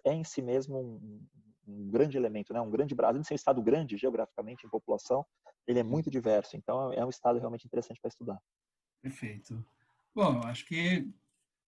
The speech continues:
Speaker 2: cumprimos aí, você cumpriu, né, Felipe, com maestria, que eu já não tinha certeza, e com muita simpatia também, o nosso, nosso propósito de falar, de transformar o, os dados em um ativo estratégico.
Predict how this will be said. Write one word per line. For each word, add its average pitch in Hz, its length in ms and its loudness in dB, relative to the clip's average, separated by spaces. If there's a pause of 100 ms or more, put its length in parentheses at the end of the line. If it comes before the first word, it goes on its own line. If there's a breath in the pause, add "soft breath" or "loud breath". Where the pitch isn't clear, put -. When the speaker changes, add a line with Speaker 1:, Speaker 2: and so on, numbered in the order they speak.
(240)
Speaker 2:
cumprimos 180 440 6
aí, 175 460 6
você 135 320 4
cumpriu, 190 440 2
né, 165 320 -2
Felipe, 127 400 0
com 143 140 -6
maestria, 175 680 6
que 151 100 -2
eu 165 60 4
já 165 160 6
não 165 80 2
tinha 175 160 4
certeza, 165 560 2
e - 60 2
com - 100 -2
muita 147 400 0
simpatia 143 680 0
também, 147 580 0
o 139 160 -6
nosso, 139 420 -2 (220)
nosso 131 180 -6
propósito 147 640 -4 (640)
de 127 100 -6
falar, 143 280 0
de 135 140 -2
transformar 143 640 2
o, 120 680 0
os 123 200 -8
dados 143 340 2
em 147 80 8
um 147 80 8
ativo 139 300 2
estratégico. 120 680 -4